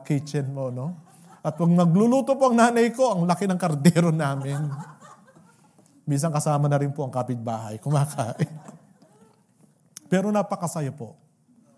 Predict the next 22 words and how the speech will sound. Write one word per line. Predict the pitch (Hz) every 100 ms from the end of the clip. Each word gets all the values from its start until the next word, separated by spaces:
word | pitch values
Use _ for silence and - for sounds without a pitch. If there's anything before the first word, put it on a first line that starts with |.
| _ _ _ _ _ _
Ginawa | 147 214 233 240
ng | 233 220
nanay | 202 185 180
ko | 175
lahat | 160 147 127
para | - 139 135 120 117 117 139 - _ _ _ _ _ _
kami | 143 151
pong | 156 165
mga | 151
magkakapatid | 151 147 143 - 143 123 127 117 - - 156
ay | 139
magkaroon | 135 135 131 139 131
ng | 131
magandang | 123 123 120 113
buhay. | 110 104 104 98 101 - _ _ _ _ _ _ _ _ _ _ _ _ _ _ _ -
Ang | 165
mapapayo | 185 175 165 170 170 160
ko | 165
po | 160 147
sa | 143 143
mga, | 139 135
mga | 131 135